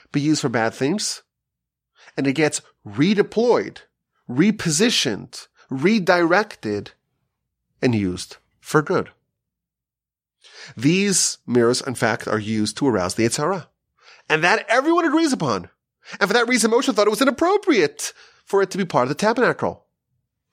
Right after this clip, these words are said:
Tabernacle is gonna serve as a dwelling place for God. It should not have any association with the foreign God.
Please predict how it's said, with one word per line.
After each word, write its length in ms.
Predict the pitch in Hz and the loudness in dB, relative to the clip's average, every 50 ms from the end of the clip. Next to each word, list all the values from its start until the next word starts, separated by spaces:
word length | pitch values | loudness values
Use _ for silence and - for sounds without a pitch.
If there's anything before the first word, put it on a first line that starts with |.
| _ _ _ | _ _ _
Tabernacle 400 | - - - - 143 143 - 143 | -8 -6 -4 -2 -2 0 0 0
is 160 | 123 110 - | 0 -2 -2
gonna 220 | - 123 117 117 110 | 0 0 0 0 0
serve 360 | - - - 139 139 135 143 | 0 2 2 2 2 2 0
as 100 | 135 135 | -2 -2
a 60 | 131 | -4
dwelling 260 | 117 113 117 139 160 | -4 -2 -2 0 0
place 160 | 165 185 175 | 0 0 -2
for 140 | - - 160 | -2 -4 -2
God. 400 | - 156 196 269 302 277 - - _ _ _ _ _ _ _ _ _ - | 0 0 0 0 -2 -4 -8 -10 _ _ _ _ _ _ _ _ _ -4
It 140 | - 262 - | -2 -2 0
should 80 | - 220 | 0 0
not 100 | 214 190 | 2 2
have 140 | 202 196 190 | 0 0 0
any 280 | - 202 226 302 349 | 0 2 2 4 4
association 640 | 349 - - 190 160 139 - 151 147 143 - - 156 | 2 2 2 2 0 0 0 -2 -2 -2 -2 -2 -4
with 80 | 156 156 | -4 -6
the 60 | 170 | -4
foreign 360 | - - 262 339 381 381 339 | -2 -2 0 2 2 2 2
God. 320 | 214 123 87 - - - | 2 2 0 0 -4 -8